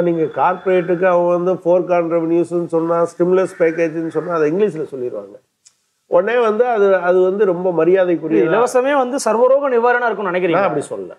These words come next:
Speaker 2: ம்.
Speaker 1: ரெண்டு, நிரந்தர தீர்வு ஒன்று, இன்னொன்று நிவாரணம்.
Speaker 2: ம்.
Speaker 1: நிவாரணங்களையே நிரந்தர தீர்வாக நீங்க சொல்ல முடியாது.
Speaker 2: ஓகே.
Speaker 1: ஆனா நிரந்தர தீர்வை மட்டும் முன்வைத்து கொண்டு நி-, நிவாரணங்களை "இல்ல, இல்ல, கொடுக்க மாட்டோம்" அப்படின்னு சொல்ல முடியாது.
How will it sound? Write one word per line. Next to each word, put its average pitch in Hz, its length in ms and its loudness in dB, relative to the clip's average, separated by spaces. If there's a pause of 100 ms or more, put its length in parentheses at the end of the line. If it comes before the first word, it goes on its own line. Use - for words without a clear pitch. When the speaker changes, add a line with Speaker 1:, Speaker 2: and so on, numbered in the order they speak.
Speaker 2:
ம். 160 160 -8
Speaker 1:
ரெண்டு, 151 600 -2
நிரந்தர 196 480 0
தீர்வு 170 460 -2
ஒன்று, 135 320 0 (260)
இன்னொன்று 151 500 0
நிவாரணம். 113 580 -6
Speaker 2:
ம். 160 200 -16 (220)
Speaker 1:
நிவாரணங்களையே 196 880 2
நிரந்தர 175 580 0
தீர்வாக 151 500 -4
நீங்க 131 200 -6
சொல்ல 123 260 -4
முடியாது. 113 360 -2
Speaker 2:
ஓகே. 151 80 -10 (320)
Speaker 1:
ஆனா 151 240 0
நிரந்தர 202 500 0
தீர்வை 196 440 2
மட்டும் 180 340 -2
முன்வைத்து 170 480 -2
கொண்டு 135 580 -4
நி-, 143 340 -8
நிவாரணங்களை 180 920 0 (340)
"இல்ல, 185 180 2
இல்ல, 180 180 -2
கொடுக்க 170 260 -6
மாட்டோம்" 135 460 -2
அப்படின்னு 147 260 -4
சொல்ல 131 260 -4
முடியாது. 98 320 -4